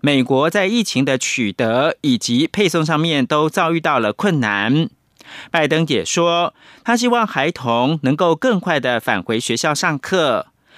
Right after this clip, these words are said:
而他也支持老师施打疫苗，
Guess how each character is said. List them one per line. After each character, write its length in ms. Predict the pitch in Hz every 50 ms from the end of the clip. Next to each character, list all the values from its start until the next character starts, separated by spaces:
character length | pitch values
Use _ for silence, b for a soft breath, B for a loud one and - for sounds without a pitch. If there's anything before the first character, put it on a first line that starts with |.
| B B
而 140 | - 143 151
他 140 | 190 180 190
也 140 | 180 147 117
支 160 | - - 165
持 300 | 160 - - 127 120 131
老 240 | 147 135 107 95 -
师 240 | - - 165 180
施 180 | 170 - 196 202
打 200 | 175 156 104 -
疫 160 | - 175 160
苗， 560 | 143 131 120 117 113 113 117 135 147 147 b